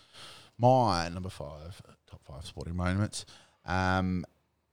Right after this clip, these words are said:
a much maligned person, someone who gets a bit of stick 'cause he's gone to a few different teams, but when the King returned back to Cleveland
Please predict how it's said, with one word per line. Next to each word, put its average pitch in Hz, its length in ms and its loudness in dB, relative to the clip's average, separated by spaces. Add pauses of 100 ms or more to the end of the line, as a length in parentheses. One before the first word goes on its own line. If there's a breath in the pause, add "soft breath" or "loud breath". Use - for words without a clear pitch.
(500)
a 92 220 -2
much 107 320 -6
maligned 98 640 2
person, 113 400 2
someone 98 300 -4
who 98 100 -2
gets 92 280 -12
a 85 80 -10
bit 87 160 -8
of 92 60 -10
stick - 380 -10
'cause - 140 -18
he's 85 120 -14
gone 101 220 -6
to 95 80 -6
a 92 60 -6
few 104 200 -6
different 92 300 -6
teams, 92 400 0
but 90 240 -2 (1300)
when 101 180 2
the 92 100 0
King 123 400 0
returned 92 720 0
back 95 260 -2
to 92 100 -6
Cleveland 87 640 -2